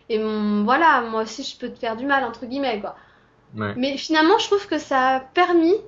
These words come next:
Speaker 1: tu vois, le fait qu'il lui dise ça et qu'il lui fasse comprendre, ça a permis à Addison de, de se réveiller et d'arrêter de se dire dans sa tête, « Je peux pas faire ça parce que ce que je lui fais, c'est mal. » Et elle
Speaker 2: Ouais.
Speaker 1: a, elle, elle a enfin, elle s'est enfin décidée à prendre ses propres décisions et à dire : « Je veux le faire, je le fais, et tant pis s'il est pas d'accord, quoi. »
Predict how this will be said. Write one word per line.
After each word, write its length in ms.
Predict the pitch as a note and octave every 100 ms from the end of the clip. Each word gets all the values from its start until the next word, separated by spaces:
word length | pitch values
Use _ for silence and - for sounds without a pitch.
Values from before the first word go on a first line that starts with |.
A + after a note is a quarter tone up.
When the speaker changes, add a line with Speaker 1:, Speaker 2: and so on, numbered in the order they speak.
| - -
Speaker 1:
tu 100 | C4
vois, 120 | D#4
le 80 | C4
fait 180 | D#4
qu'il 160 | - C4
lui 100 | B3
dise 180 | A3+ A#3
ça 320 | - D4 D4+
et 60 | B3
qu'il 160 | G#3+
lui 60 | A3
fasse 180 | C4+ C#4+
comprendre, 300 | C#4 D#4+ G4
ça 220 | - C#4+
a 60 |
permis 320 | C#4 D4 D#4 E4+
à 120 | A#3+
Addison 600 | C4+ B3 B3+ - E4 F#4+
de, 260 | B3+ A#3+ B3 - _ -
de 80 | A#3+
se 140 | -
réveiller 600 | F4+ F4 D4 A#3 C4 F#4+ _ _ -
et 100 | A#3+
d'arrêter 420 | C#4 F4 F4+ F#4
de 60 | G4
se 140 | -
dire 160 | B3 E4
dans 100 | D4+
sa 160 | A#3+ A3
tête, « 340 | E4 E4 C4
Je 120 | B3 -
peux 100 | C4
pas 140 | C#4+ C#4+
faire 200 | C#4 -
ça 280 | D4+ E4 E4+
parce 200 | C#4+ -
que 100 | C#4+
ce 80 | -
que 120 | C4+
je 100 | A#3
lui 80 | A#3
fais, 180 | - D#4
c'est 160 | D#4
mal. » 320 | C#4 C#4 A3 G#3+ _ _ -
Et 20 |
elle 140 | G#3 A3
Speaker 2:
Ouais. 60 |
Speaker 1:
a, 180 | G#3+ F3+ G#3+
elle, 120 | A3
elle 320 | G#3 G#3 A#3
a 100 | A#3+
enfin, 340 | A#3 - E4+ D#4+ C4
elle 180 | A3+ G3+
s'est 100 | G#3
enfin 200 | A#3 D#4 D#4
décidée 280 | D4 A#3
à 80 | D4
prendre 240 | C#4+ C#4+ C#4
ses 140 | A3
propres 320 | - C#4+ C4+
décisions 400 | G#3+ G#3+ G#3+ D4+
et 80 | D4+
à 60 | G#3
dire : « 120 | C#4+
Je 120 | B3+
veux 160 | A3+ A#3+
le 80 | C#4
faire, 260 | - F4
je 100 | C#4+
le 100 | A#3
fais, 320 | G#3+ D4 F4 D4
et 40 |
tant 140 | A3
pis 140 | A#3 E4+
s'il 160 | - A#3
est 40 |
pas 100 | B3
d'accord, 400 | A#3+ A#3+ C#4+ -
quoi. » 160 | -